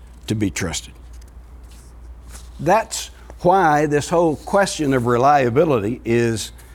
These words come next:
I think, so important for people of faith. How are we to be sure that ideas of incarnation and resurrection and,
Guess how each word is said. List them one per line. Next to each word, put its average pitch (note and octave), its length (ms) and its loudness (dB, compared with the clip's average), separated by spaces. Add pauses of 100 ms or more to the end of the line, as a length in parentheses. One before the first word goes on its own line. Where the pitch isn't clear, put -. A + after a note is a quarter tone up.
(140)
I G3+ 180 2
think, B2+ 300 -6
so D#3 280 0
important D#3+ 540 0
for C#3 460 0 (560)
people C3 340 0
of G#2 80 -6
faith. E3 460 0 (2500)
How A3+ 260 0
are C#4+ 240 4
we A#3+ 260 0
to G#3 140 -2
be F#3 180 0
sure C4+ 540 -4
that D3 540 -2 (1120)
ideas F#3 580 2
of D3+ 320 -2
incarnation E3+ 1040 2
and A2 160 0
resurrection D3+ 1000 0
and, F#2 300 -4